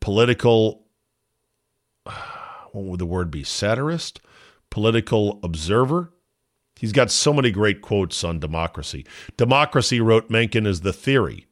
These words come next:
that common people know what they want and deserve to get it, good and hard."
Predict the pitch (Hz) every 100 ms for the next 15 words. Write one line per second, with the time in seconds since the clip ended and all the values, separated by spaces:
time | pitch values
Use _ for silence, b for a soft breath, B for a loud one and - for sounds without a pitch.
0 | _ _ _ _ _ _ _ - 110 -
1 | - - 151 156 113 98 92 92 98 101
2 | 98 127 - 139 117 107 104 - - 98
3 | 95 87 85 110 113 110 - 110 90 98
4 | 95 98 _ _ _ _ _ 87 85 90
5 | 104 101 98 95 76 80 62